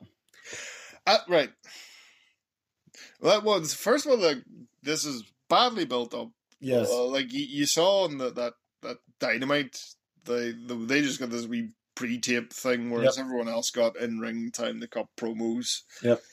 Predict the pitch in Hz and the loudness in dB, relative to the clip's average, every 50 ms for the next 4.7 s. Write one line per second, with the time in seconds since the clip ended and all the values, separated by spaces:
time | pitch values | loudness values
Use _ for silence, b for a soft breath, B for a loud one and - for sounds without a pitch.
0 | b b b b b b b b - 117 117 117 117 113 120 - - 180 208 220 | b b b b b b b b 0 2 2 2 2 0 0 0 0 0 0 -2
1 | 220 208 233 247 254 233 180 151 135 135 135 135 139 127 117 131 120 117 - 120 | -4 0 2 2 2 2 -2 -2 0 2 4 4 2 2 0 -4 -6 -6 -6 -6
2 | 117 117 117 117 117 113 110 110 98 107 107 110 110 107 110 110 107 110 110 110 | -4 -2 0 0 0 0 -2 -2 -4 -4 -4 -4 -4 -4 -6 -8 -8 -6 -4 -4
3 | 110 113 110 - - 110 120 139 147 151 151 143 123 117 117 120 113 113 113 110 | -4 -6 -8 -12 -12 -6 -4 -4 -2 -2 -2 -4 -4 -6 -6 -6 -4 -4 -4 -4
4 | 110 - - 113 117 - 120 113 107 110 113 - - | -4 -4 -6 -8 -4 -2 -2 0 0 -2 -4 -6 -12